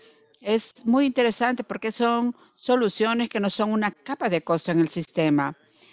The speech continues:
Es un error bastante grande, eh, tener el f-, enfo-, estar enfocando en una solución, pero, ah, muchas veces tienen un negocio, no, no una solución. Ahí,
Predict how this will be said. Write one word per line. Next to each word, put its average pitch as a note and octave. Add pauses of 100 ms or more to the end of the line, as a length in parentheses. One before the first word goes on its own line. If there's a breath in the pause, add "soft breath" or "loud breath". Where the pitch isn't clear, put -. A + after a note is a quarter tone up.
(120)
Es F3
un F#3+
error F3+
bastante F#3+
grande, F#3+ (340 loud breath)
eh, F#3
tener G3+
el F#3+
f-, -
enfo-, G3
estar G3
enfocando G#3
en G3
una G#3
solución, G#3 (580 loud breath)
pero, B3 (300)
ah, G#3 (100)
muchas A#3+
veces A#3+
tienen B3
un B3
negocio, A#3+
no, G3
no G3+
una F3+
solución. D#3+ (380 loud breath)
Ahí, A3